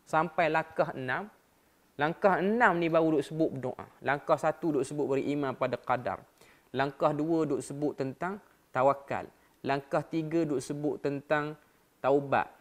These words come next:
Langkah empat duk sebut tentang mengambil sebab, iaitu berusaha untuk keluarkan diri daripada benda buruk. Langkah lima sebut pilih sumber. Langkah enam baru sebut berdoa.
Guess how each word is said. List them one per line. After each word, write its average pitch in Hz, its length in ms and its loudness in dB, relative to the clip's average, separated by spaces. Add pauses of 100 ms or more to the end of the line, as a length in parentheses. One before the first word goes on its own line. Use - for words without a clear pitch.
(260)
Langkah 143 400 0
empat 151 480 2
duk 123 80 0
sebut 147 320 -2
tentang 143 480 -2 (640)
mengambil 156 560 2
sebab, 143 400 -2
iaitu 131 240 0
berusaha 147 720 -2 (480)
untuk 165 540 2
keluarkan 165 580 8
diri 160 240 -2
daripada 147 320 0
benda 147 240 -2
buruk. 139 320 -2 (480)
Langkah 160 400 6
lima 196 400 4
sebut 175 320 0 (480)
pilih 262 400 2
sumber. 214 480 0
Langkah 160 400 -4
enam 185 320 0
baru 156 160 2
sebut 160 160 -4
berdoa. 143 380 -6